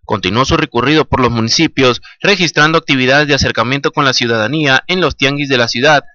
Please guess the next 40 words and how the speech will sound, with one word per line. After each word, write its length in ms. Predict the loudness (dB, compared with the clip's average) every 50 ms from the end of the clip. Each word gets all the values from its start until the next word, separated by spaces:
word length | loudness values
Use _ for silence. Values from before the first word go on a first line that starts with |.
| _ _
e 120 | -4 -4
importantes 640 | -4 -2 -2 -2 -2 0 0 -2 -2 -2 -4 -6 -6
cruceros 680 | -6 -6 -2 0 2 2 4 4 2 0 0 -4 _ _
en 180 | -12 -10 -8 -8
Agua 220 | -8 -8 -8 -8 -6
Prieta, 460 | -6 -6 -6 -6 -6 -8 -10 -10 _ _ _ _ _ -6
esto 480 | -4 -4 -4 -4 -4 -4 -4 -4 -4 -6 -12 _ -4
el 140 | -4 -2 0
pasado 420 | 0 0 2 2 2 4 2 2
cinco 340 | 0 -2 -4 -2 -2 0 0
de 120 | 0 0
mayo. 380 | 0 -2 -4 -4 -6 -10 -14 -20 _ _ _ _ _ _ _
Temo 240 | -6 -4 -2 0 0
Galindo 540 | 0 0 0 0 -2 -2 0 -2 -2 -2 -4 -6 -4
reiteró 400 | -2 -2 -2 0 2 2 2 4
la 120 | 4 2
decisión 420 | 2 2 0 -2 -2 -2 -2 0
de 80 | 0 -2
impulsar 420 | -2 -4 -4 -6 -4 0 0 0
la 100 | 0 0
generación 520 | -2 -2 -2 -4 -2 -2 -2 -2 -4 -4 -4
de 60 | -6
empleos 300 | -6 -4 -2 -2 -2 -2
en 80 | -2 -4
la 100 | -4 -4
región 440 | -6 -4 -2 0 2 2 2 0 -2 -8 _ _ _
mediante 440 | -2 0 0 2 0 0 0 0 0
la 100 | 2 2
atracción 420 | 0 0 -2 -4 -4 -4 -2 -2 -2
de 100 | -2 -2
nuevas 280 | 0 0 0 0 0
empresas 560 | -2 -6 -2 0 0 0 0 0 -2 -2 -2 -6 _ _
e 120 | -2 0
incentivar 560 | 0 0 0 -2 -2 -2 -2 -2 0 2 2 2
a 40 |
las 180 | 2 0 -2 -2
que 160 | -4 -4 -2
ya 180 | 0 2 2 2
están 300 | 2 0 0 0 0 -2
establecidas 800 | -2 -2 -2 -2 -2 -2 -2 0 0 0 2 2 2 0 0